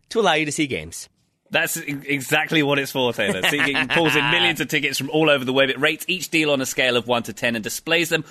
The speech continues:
Speaker 2: on an interactive seat map. So it's simple to find what you're looking for. The green dots,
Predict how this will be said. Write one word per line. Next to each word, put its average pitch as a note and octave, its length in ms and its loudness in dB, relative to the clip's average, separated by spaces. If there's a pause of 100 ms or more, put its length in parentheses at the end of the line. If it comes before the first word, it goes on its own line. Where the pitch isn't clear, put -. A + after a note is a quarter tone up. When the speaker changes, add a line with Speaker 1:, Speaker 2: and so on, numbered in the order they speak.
(160)
Speaker 2:
on C#3 120 2
an C3+ 120 0
interactive G3+ 800 -2
seat - 340 -6
map. G3+ 180 -4
So C3+ 140 -8
it's - 120 -8
simple G3+ 360 -2
to E3+ 100 -6
find D3 380 0
what D3 260 -2
you're D3 120 -2
looking A#2 220 -6
for. G2 180 -4
The G#2 80 -6
green F3+ 380 -2
dots, G#3 340 0